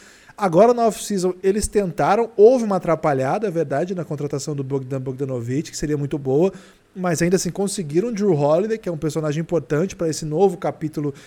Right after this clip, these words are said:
nova tentativa do Milwaukee Bucks. Então, assim,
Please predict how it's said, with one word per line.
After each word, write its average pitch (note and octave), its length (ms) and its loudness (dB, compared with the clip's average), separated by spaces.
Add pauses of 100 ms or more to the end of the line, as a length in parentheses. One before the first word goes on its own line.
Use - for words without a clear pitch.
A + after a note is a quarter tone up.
(160)
nova F3+ 440 2
tentativa D3 480 -4
do C#3+ 80 -4
Milwaukee C#3 360 -4
Bucks. C#3+ 380 -4 (320)
Então, B3 160 -4
assim, C#4+ 160 -4